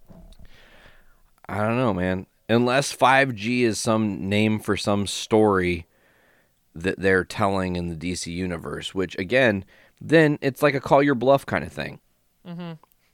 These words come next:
Speaker 1: Okay, so what if it doesn't do well? Is A T and T really gonna close D C Comics? Are you really gonna do that? Or is this just the hype train to try to get people more interested in whatever you're selling?
Speaker 2: Mm.
Speaker 1: A lot of that shit going around, too.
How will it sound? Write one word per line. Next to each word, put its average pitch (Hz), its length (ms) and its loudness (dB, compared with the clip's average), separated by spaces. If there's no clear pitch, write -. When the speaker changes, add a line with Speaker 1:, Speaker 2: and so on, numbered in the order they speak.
Speaker 1:
Okay, 131 220 4
so 127 180 6
what 123 240 6
if 143 140 4
it 117 80 2
doesn't 95 320 0
do 90 160 0
well? 90 240 2
Is 87 200 -6
A 104 140 2
T 110 140 -2
and 95 80 -2
T 104 120 -6
really 95 340 -2
gonna 92 200 -6
close 95 300 2
D 92 160 -8
C 90 220 -4
Comics? 98 420 -4
Are 98 60 -4
you 87 160 -6
really 92 380 -4
gonna 95 200 -4
do 104 180 -2
that? 107 180 0
Or 90 60 0
is 87 120 -6
this 110 200 -2
just 101 320 -4
the 90 100 -6
hype 120 280 0
train 95 340 -2
to 92 80 -6
try 101 180 2
to 98 80 -4
get 98 180 -2
people 98 320 -2
more 90 360 -2
interested 98 640 0
in 90 80 -4
whatever 92 380 -2
you're 95 160 -2
selling? 98 480 -2
Speaker 2:
Mm. 139 280 -8
Speaker 1:
A 87 40 -6
lot 87 160 0
of 85 60 -2
that 104 200 2
shit 85 200 -6
going 82 220 -6
around, 85 280 -6
too. 110 240 -6